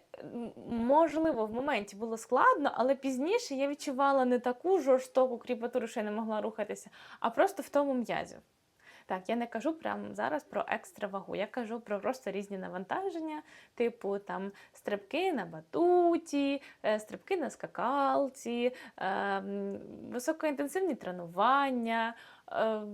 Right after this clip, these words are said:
ну, тобто ви зрозуміли, будь-що, будь-що, що ви робите нове, ваше тіло готове. Чому? Тому що ви маєте ск-, сильний кор, це обов'язково,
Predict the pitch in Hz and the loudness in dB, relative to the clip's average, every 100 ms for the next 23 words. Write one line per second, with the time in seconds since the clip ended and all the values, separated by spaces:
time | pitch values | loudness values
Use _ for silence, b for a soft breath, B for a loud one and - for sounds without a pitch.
0 | 202 214 294 294 - 269 277 277 277 302 | -12 -8 -6 -6 -2 -2 0 0 0 2
1 | 269 185 185 214 330 330 - - - 262 | 2 0 -2 2 4 2 -6 -6 0 4
2 | 208 175 233 269 - - 269 349 392 - | 4 2 0 -2 -6 0 4 4 2 -2
3 | 269 254 233 240 349 277 277 240 240 B | -2 0 2 2 4 2 2 -2 -4 B
4 | B 202 214 247 233 180 185 226 226 - | B -2 0 2 0 0 -2 -4 -8 -2
5 | 392 381 233 277 - 320 226 185 - 330 | 4 4 2 -4 0 2 2 -2 -4 -2
6 | 480 233 254 - 233 254 226 220 208 196 | -2 -2 -6 -6 -2 -2 0 -2 -4 -4
7 | 90 B B B - - - - 349 370 | -8 B B B -20 -18 -14 0 4 4
8 | 247 220 226 196 190 - - 294 269 233 | 2 0 2 6 6 4 0 2 2 0
9 | 190 - 196 208 247 320 | -2 -4 -2 -2 0 -4